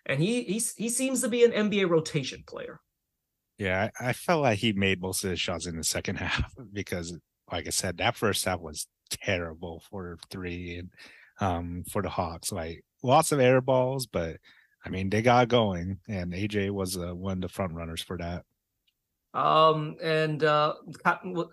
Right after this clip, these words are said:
Speaker 1: I think his name is Mohamed Caban-, Kabengele is what they said. I thought it was Kabengele. He was a, he was quite a menace on the boards, uh, for, for the Kings. Like, he, he was, he's just the guy that plays hard, and he made, and he made a lot of threes. He made three for three from three.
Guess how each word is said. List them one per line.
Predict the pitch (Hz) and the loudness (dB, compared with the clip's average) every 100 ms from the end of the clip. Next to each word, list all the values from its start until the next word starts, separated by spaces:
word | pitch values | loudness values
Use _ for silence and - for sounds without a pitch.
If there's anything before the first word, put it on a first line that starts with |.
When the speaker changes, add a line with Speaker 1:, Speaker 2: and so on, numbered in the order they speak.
| - | -2
Speaker 1:
I | 165 | -2
think | 214 | 0
his | 175 - | 0 -2
name | 151 143 | -2 -4
is | 123 | -4
Mohamed | 127 123 151 143 143 | -6 2 4 4 0
Caban-, | - 151 135 127 - | 2 2 2 -4 -4
Kabengele | - 147 135 123 - 131 160 202 226 | 0 0 0 -2 -2 0 2 0 -2
is | 170 | -2
what | 165 190 | -2 -2
they | 202 | -2
said. | - 190 | -2 0
I | 147 | 2
thought | 220 | 2
it | |
was | 165 | 0
Kabengele. | - 147 127 123 - 123 160 190 - - - _ | 0 -2 -2 -6 -4 0 0 -2 -8 -20 -20 _
He | 170 | 2
was | 247 254 | 4 6
a, | 262 190 | 4 4
he | 208 | 0
was | 269 | -2
quite | - 247 240 | 2 4 6
a | |
menace | 160 151 190 156 - - | 6 4 4 2 0 -4
on | - 135 | -4 -4
the | |
boards, | 123 139 131 120 - - - | -2 -2 0 0 -2 -6 -6
uh, | - 120 117 | -4 -4 -4
for, | 139 - | -6 -8
for | - 135 | -8 -8
the | 120 | -6
Kings. | 160 - - - - _ _ - | -4 -6 -6 -10 -12 _ _ -6
Like, | 117 107 104 | -4 -2 -2
he, | 156 160 139 135 - | 0 0 0 -4 -4
he | 156 | 0
was, | 180 165 - - - _ | 0 0 -2 -6 -20 _
he's | 180 208 | 2 4
just | 262 214 | 4 6
the | |
guy | 226 226 226 | 6 6 6
that | 196 - | 2 2
plays | 170 196 175 | 4 6 4
hard, | 160 180 196 | 4 4 4
and | 151 156 | 2 0
he | |
made, | 190 202 220 | 2 2 0
and | 156 | 0
he | 202 | 2
made | 277 | 6
a | 226 | 8
lot | 165 180 | 8 8
of | 151 | 4
threes. | 185 320 | 2 0
He | 135 | 0
made | 170 - | -4 -2
three | 147 | -2
for | 202 185 | -2 -4
three | - 160 | -4 -4
from | 175 147 | -4 -4
three. | 147 208 180 | -4 -2 -4